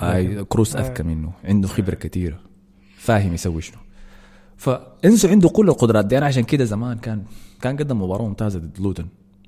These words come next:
Speaker 1: أنا قلت إنه زول ده كإمكانيات تقنيا بس ممكن يبقى أحسن لاعب وسط في الدوري الإنجليزي.
Speaker 2: آه.
Speaker 1: فأنا منتظر منه الحاجة دي.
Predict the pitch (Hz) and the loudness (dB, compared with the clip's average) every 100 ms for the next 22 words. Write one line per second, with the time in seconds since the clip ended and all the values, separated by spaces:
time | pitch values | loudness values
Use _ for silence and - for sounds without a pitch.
0 | _ _ _ 117 131 131 139 135 117 131 | _ _ _ -6 -4 -2 -2 -2 -2 -2
1 | 123 139 160 - 98 92 104 92 95 120 | -2 -4 -8 -6 -4 -4 -4 -4 -2 -4
2 | 143 - - 110 101 113 127 107 131 - | -6 -12 -8 -4 0 0 0 0 -4 0
3 | 135 - 131 127 120 - 101 80 85 92 | 0 4 2 4 0 0 -2 -2 -4 -8
4 | 87 78 80 73 73 76 78 - _ _ | -8 -8 -8 -8 -12 -14 -18 -20 _ _
5 | _ _ _ _ - 113 101 104 - _ | _ _ _ _ -16 -12 -12 -12 -16 _
6 | _ _ _ _ _ 139 165 156 131 151 | _ _ _ _ _ -2 0 0 0 0
7 | 135 131 113 - 98 80 | 0 0 -2 -6 -8 -8